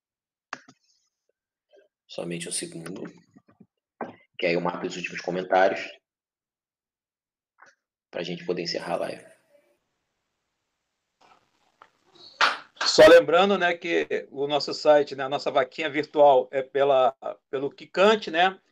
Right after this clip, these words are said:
Speaker 2: outdoor contra a privatização da Eletrobras. Você pode procurar no Google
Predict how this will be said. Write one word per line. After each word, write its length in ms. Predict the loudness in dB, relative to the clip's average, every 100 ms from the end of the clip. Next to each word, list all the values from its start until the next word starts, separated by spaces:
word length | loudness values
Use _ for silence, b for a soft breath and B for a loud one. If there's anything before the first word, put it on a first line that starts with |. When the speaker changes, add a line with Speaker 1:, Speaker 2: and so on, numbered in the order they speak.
| -4
Speaker 2:
outdoor 600 | -2 -2 -2 4 4 4
contra 240 | -2 -4
a 40 | -6
privatização 760 | -2 -2 -2 0 0 0 -2
da 80 | 0
Eletrobras. 840 | -2 -2 -4 -4 -6 -8 -12 -20 _ _ _ _ _
Você 240 | -12 -10
pode 220 | -2 -2
procurar 320 | -2 -8 -6 -6
no 120 | -8
Google 480 | -10 -8 -8 -10